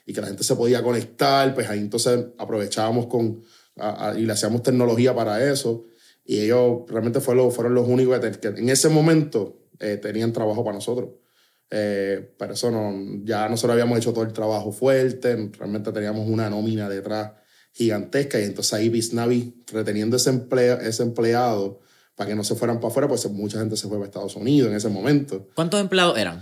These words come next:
Speaker 2: para ese momento?
Speaker 1: Ah, eran como, como treinta y dos, más o menos, treinta y tres por ahí. En ese, ese era el, el, el número.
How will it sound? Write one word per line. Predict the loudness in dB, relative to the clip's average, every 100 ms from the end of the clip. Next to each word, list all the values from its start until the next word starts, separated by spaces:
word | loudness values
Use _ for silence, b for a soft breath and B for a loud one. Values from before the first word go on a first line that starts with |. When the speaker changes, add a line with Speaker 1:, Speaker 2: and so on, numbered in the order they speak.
| -8
Speaker 2:
para | -4 -2
ese | -2
momento? | -4 -6 -6
Speaker 1:
Ah, | -6 -8
eran | -8
como, | -8 -6
como | -6 -6
treinta | -6 -8 -12
y | -16 -12
dos, | -2 2 4 2 -2 B -10
más | -8
o | -6
menos, | -4 -2 -2 -4
treinta | -10 -10
y | -6
tres | -6
por | -2 -2
ahí. | -2 -2 -6 B B -14
En | -8
ese, | -4 0 0 0 -4 -6
ese | -4 0
era | 0
el, | -2
el, | -4 -6 -6 -8
el | -6 -2
número. | 0 0 -2 -6